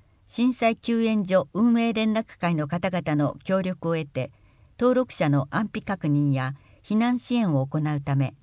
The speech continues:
避難支援計画を策定し、災害に備えた地域のネットワークを作ります。地域の皆さんへ。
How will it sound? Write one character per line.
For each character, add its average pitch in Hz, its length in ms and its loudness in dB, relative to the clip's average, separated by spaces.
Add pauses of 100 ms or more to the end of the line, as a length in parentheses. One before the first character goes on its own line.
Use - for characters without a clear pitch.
(420)
避 208 140 -2
難 240 240 2
支 - 160 -4
援 233 180 0
計 226 160 -2
画 143 300 -2
を 127 60 -2
策 139 260 -8
定 143 200 -2
し、 120 300 -8 (460)
災 226 240 0
害 220 180 2
に 214 100 -2
備 202 320 -2
え 165 40 -4
た 139 280 -2 (280)
地 247 160 -2
域 180 180 -4
の 147 220 2
ネ 165 100 0
ッ 170 60 -2
ト 220 180 -2
ワ 220 140 0
ー 214 40 -6
ク - 140 -6
を 120 100 0
作 - 200 -8
り 127 80 -4
ま 123 160 -4
す。 - 160 -16 (1600)
地 269 160 0
域 185 180 -2
の 147 120 2
皆 151 240 2
さ 147 140 -4
ん 127 140 0
へ。 123 140 -6